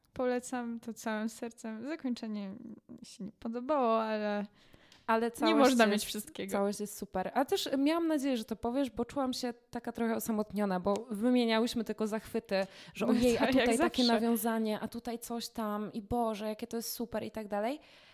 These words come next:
Speaker 2: E, znaczy, oczywiście bardziej merytorycznie, jak przed chwilą nie mówiłyśmy, także super. I tylko
Speaker 1: Super
Speaker 2: tyle.
Speaker 1: cool. Odpowiedział
Speaker 2: E,
Speaker 1: na wszystko.
Speaker 2: tak.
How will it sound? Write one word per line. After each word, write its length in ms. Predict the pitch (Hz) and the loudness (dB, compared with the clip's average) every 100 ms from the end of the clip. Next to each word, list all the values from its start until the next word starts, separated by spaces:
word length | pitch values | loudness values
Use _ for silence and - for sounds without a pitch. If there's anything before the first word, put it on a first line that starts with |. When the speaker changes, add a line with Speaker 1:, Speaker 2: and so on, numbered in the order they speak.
| - | -14
Speaker 2:
E, 200 | 196 196 | -6 -4
znaczy, 300 | 196 202 202 - - | -4 -6 -8 -10 -12
oczywiście 400 | - 196 180 92 | -14 -12 -12 -8
bardziej 300 | 180 - 180 | -8 -6 -6
merytorycznie, 540 | 185 202 254 190 180 | -4 -2 -2 -2 -8
jak 100 | 170 | -10
przed 180 | - 196 | -12 -12
chwilą 280 | - 185 170 | -10 -8 -6
nie 120 | 175 | -6
mówiłyśmy, 400 | 180 175 160 180 | -10 -10 -12 -12
także 240 | 160 147 | -16 -14
super. 400 | 165 - - - - - 240 | -14 -14 -20 -18 -18 -20 -16
I 120 | 233 | -14
tylko 120 | - | -10
Speaker 1:
Super 300 | - 277 - 185 | -4 0 2 0
Speaker 2:
tyle. 80 | 208 | 0
Speaker 1:
cool. 160 | 214 202 208 - 220 - | 0 0 -2 -6 -8 -8
Odpowiedział 460 | 226 226 220 208 | -2 0 2 2
Speaker 2:
E, 40 | 202 | 0
Speaker 1:
na 80 | |
wszystko. 480 | 220 - - - 208 | -2 -6 -10 -10 -6
Speaker 2:
tak. 260 | 208 180 | -4 -4